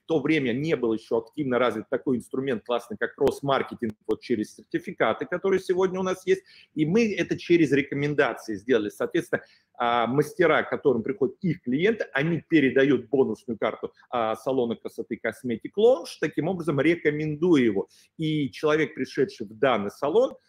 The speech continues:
а, неважно, чьими услугами он пользуется, одного кабинета, второго или вот основной части салона, у него есть бонусные карты, да, то есть он между, соответственно, передаётся. Это классно тоже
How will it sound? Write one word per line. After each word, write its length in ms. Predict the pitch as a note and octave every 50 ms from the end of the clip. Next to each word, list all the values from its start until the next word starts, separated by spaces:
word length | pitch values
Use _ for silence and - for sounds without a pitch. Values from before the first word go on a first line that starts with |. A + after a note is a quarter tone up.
| _ _ _ -
а, 160 | B2 B2 A#2+
неважно, 580 | A#2 B2+ D3 D3 D3+ D#3+ C#3+ A#2 - A#2 A2 G2
чьими 340 | - - - E3 F3 D3 B2+
услугами 500 | B2+ B2 - - D#3+ C#3+ A#2+ A#2+ A2+ A#2+
он 160 | A#2+ B2+ B2
пользуется, 540 | - - E3 D3+ A#2+ G#2+ A2 G#2 - - A#2+
одного 380 | A#2+ A2+ B2 B2+ C#3 D#3 D3+
кабинета, 460 | D3+ C3+ B2+ B2 A#2 B2+ A#2+ - -
второго 380 | - _ - C3+ C3+ D3+ D3 B2 A#2 -
или 220 | - E3+ D3+ B2+ B2
вот 180 | G#2+ A2+ -
основной 1000 | A#2+ - - - C3+ C3+ _ _ _ _ _ _ B2+ C3 C3+ C3+ C3 B2 A2 G#2+
части 440 | - - B2+ A2 G#2+ - - G#2+ - _ _ _
салона, 540 | - - - D3 E3 G#3+ B3 C#4+ A#3+ - - _ _ - _ _
у 60 | C3
него 420 | C3 C#3 C#3+ D#3 A3 G#3 - - - _ _
есть 300 | - F3 G3+ G3 - - _ _ _
бонусные 580 | G#2 G2 D3 D#3 E3 E3 D3 - - C3+ B2+ -
карты, 400 | - D3+ C3+ A2 - - - -
да, 140 | - C#3+ E3
то 160 | - - D#3
есть 200 | C3+ - - _ C3+
он 200 | - E3+ C#3 B2+
между, 480 | C#3 C#3+ D3 C3 - G#2 G2+ G2 - - - -
соответственно, 560 | - - A2 G2+ - D3 D3+ - - A2 - _ _ _
передаётся. 720 | _ B2 A#2+ A#2 A2+ B2 B2+ B2 C3 B2 G2 F#2 - - - _ _ _ _ _ _ _ _ _
Это 680 | - F#3+ G3 F#3+ E3+ D#3 D3 C#3 C3 C3 B2 A#2 - - -
классно 400 | B2+ A#2+ C3+ D#3 D#3 - - A2
тоже 220 | - C3+ C#3+ -